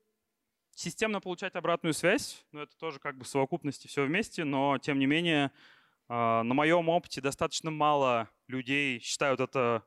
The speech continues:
важным, нужным, но вот, э, на мой взгляд, это очень важно. То есть получать систематически эту обратную связь, там, ежемесячно в моём случае, это очень круто, потому что не только сотрудник от меня её получал,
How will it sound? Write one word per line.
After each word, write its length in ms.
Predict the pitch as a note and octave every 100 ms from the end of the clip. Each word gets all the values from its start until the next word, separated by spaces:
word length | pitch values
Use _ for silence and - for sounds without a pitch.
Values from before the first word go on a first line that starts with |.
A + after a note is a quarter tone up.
| -
важным, 600 | A#2+ D#3 D#3 C#3 A#2 A#2+
нужным, 580 | D3 D#3+ D3 B2+ A2 - _ _ _ -
но 420 | A#2+ B2 B2 B2
вот, 240 | A#2+ - -
э, 280 | A#2 A2+ A2 G#2+ G#2+
на 160 | A#2
мой 160 | B2+ D3+
взгляд, 280 | C#3 C3+ B2
это 100 | C#3
очень 260 | C3 B2
важно. 320 | A2+ A2+ G2+ G2+
То 100 | G#2
есть 160 | -
получать 400 | - A#2+ C#3 A#2+
систематически 800 | - - - C3+ B2 C#3+ - -
эту 160 | A#2 A#2+
обратную 380 | B2+ B2+ A#2+
связь, 260 | - C#3 F3
там, 140 | C3+
ежемесячно 560 | A#2 A2+ A#2 B2 - A2+
в 40 |
моём 180 | G#2+ G#2+
случае, 420 | - F3 - B2 - - - _
это 200 | B2 C#3
очень 180 | D3 -
круто, 260 | D#3 C#3+ -
потому 240 | - B2
что 160 | B2 C#3+
не 60 | C#3
только 240 | F3 -
сотрудник 500 | - D#3 D#3+ C#3+ B2+
от 140 | B2
меня 180 | C3 B2
её 140 | A#2 A2
получал, 480 | A#2 A2+ A#2 G#2+